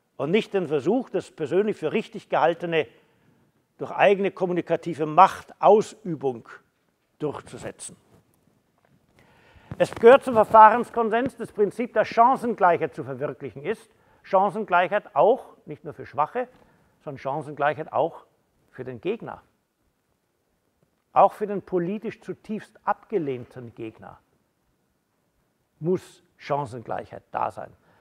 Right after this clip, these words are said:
Chancengleichheit heißt nicht Ergebnisgleichheit. Chancengleichheit heißt auch nicht, dass jeder die gleiche Fähigkeit hat, Chancen auszunutzen. Wenn Dynamo Dresden gegen Bayern München spielt,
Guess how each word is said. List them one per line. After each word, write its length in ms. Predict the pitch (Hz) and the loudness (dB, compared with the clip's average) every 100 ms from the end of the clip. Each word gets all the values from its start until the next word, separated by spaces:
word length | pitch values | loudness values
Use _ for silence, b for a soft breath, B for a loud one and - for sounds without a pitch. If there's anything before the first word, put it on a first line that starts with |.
| b - | b -6
Chancengleichheit 720 | 160 180 170 202 165 170 170 | 0 2 0 0 2 2 0
heißt 220 | 143 139 | -2 -4
nicht 180 | - - | -8 -10
Ergebnisgleichheit. 960 | - 131 170 202 147 - - - - 71 b b b | -10 -6 -6 -6 -10 -10 -12 -12 -16 -20 b b b
Chancengleichheit 760 | - 170 180 170 160 160 151 - | -4 -2 -2 -4 0 0 -2 0
heißt 260 | 165 - | 0 0
auch 100 | 139 | -8
nicht, 180 | 175 - | -8 -10
dass 140 | 156 | -10
jeder 220 | 156 170 151 | -6 -4 -6
die 100 | 135 | -4
gleiche 340 | 151 156 139 | -4 -4 -8
Fähigkeit 480 | - 160 180 160 147 | -8 -6 -6 -6 -6
hat, 120 | 147 | -8
Chancen 360 | - 151 123 156 | -6 -8 -8 -2
auszunutzen. 760 | 208 226 - 151 117 - 113 _ _ _ _ _ _ _ _ - | -2 -2 -8 -12 -12 -18 -20 _ _ _ _ _ _ _ _ -12
Wenn 200 | 139 120 | -12 -8
Dynamo 340 | 190 185 156 | -2 0 0
Dresden 460 | 151 139 185 - 170 | -2 -2 -2 -4 -10
gegen 160 | 156 | -8
Bayern 260 | 135 143 135 | 0 0 2
München 360 | 185 262 - 147 | -2 -2 -6 -12
spielt, 440 | - 156 247 | -8 -6 -6